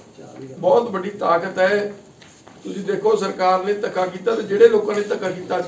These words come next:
ਕੀ ਬਣਿਆ ਉਹਨਾਂ ਦਾ? ਸਰਕਾਰ ਵੀ ਜਾਂਦੀ ਰਹੀ, ਨਵੀਂ ਮੁੱਖ ਮੰਤਰੀ ਬਣ ਗਿਆ, ਸਾਰਾ ਕੁਝ ਨਵਾਂ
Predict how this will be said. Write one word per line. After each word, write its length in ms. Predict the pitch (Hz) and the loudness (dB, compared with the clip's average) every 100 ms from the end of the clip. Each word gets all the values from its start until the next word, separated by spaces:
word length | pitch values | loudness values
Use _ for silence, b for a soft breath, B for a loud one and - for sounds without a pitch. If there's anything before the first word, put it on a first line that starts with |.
| - | -8
ਕੀ 80 | |
ਬਣਿਆ 240 | 175 160 147 | -6 -4 -4
ਉਹਨਾਂ 180 | 143 151 | -4 -8
ਦਾ? 100 | - - - - - - 160 - 131 135 | -10 -18 -20 -20 -20 -20 -20 -18 -14 -8
ਸਰਕਾਰ 360 | 165 180 180 | -4 2 2
ਵੀ 120 | 196 202 | 2 0
ਜਾਂਦੀ 280 | 170 170 | 0 0
ਰਹੀ, 200 | 185 185 | 0 0
ਨਵੀਂ 600 | 196 170 175 185 - - | 2 0 0 -2 -6 -12
ਮੁੱਖ 160 | 175 165 | -10 -10
ਮੰਤਰੀ 320 | 180 175 180 | -8 -8 -8
ਬਣ 180 | 170 170 | -4 -2
ਗਿਆ, 120 | 185 | -2
ਸਾਰਾ 220 | - 175 | -2 0
ਕੁਝ 200 | 185 185 | -2 -2
ਨਵਾਂ 300 | 175 156 160 | -4 -2 -2